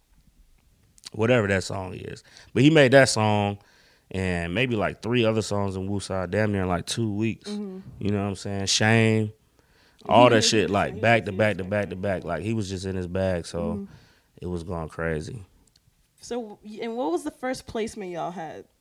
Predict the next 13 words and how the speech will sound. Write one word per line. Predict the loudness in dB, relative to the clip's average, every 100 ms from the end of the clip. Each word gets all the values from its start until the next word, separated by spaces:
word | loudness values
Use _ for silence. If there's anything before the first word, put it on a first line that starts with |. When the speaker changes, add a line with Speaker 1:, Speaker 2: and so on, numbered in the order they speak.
| _
Speaker 2:
together | -16 -12 -12 -12 -12
that | -14 -16
was, | -18 -16
like, | -18 -18 -20 -10
Speaker 1:
Um, | -4 -2 -2 -4 -4 -4 -4 -6 -6 -6 -6 -6 -8 -8 -8 -6 -6 -8 -10
the | -8
Speaker 2:
your | -6
Speaker 1:
first | -4 -6
Speaker 2:
favorite? | -6
Speaker 1:
placement | -2 -2 -4 -6 -6 -8
that | -6
I | -4
had | -2 0 -2